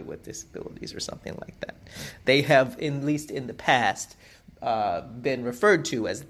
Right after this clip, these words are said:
these things instead of actually appreciating their circumstances. Uh, and so that's all I'll say about the word stupid and the things related to it.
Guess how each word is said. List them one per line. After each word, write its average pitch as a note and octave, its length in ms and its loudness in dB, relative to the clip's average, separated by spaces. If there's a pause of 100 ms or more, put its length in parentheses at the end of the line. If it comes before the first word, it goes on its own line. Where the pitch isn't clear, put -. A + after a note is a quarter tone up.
these G#2+ 280 -8
things G2 540 -6
instead A#2 340 -4
of G#2+ 280 -4
actually A2 420 -4
appreciating F#2 920 -6
their - 340 -10 (1200)
circumstances. - 1040 -6 (1080)
Uh, - 40 4
and D3 1700 2 (640)
so - 140 -4
that's G#3 180 4
all F3+ 140 6
I'll B2+ 80 4
say A#2+ 260 2
about G#2 360 0
the A#2 80 -6
word G#2 260 -6
stupid - 420 -8
and A#2 100 -14
the - 80 -8
things - 260 -12
related F2 420 -10
to - 140 -8
it. - 80 -16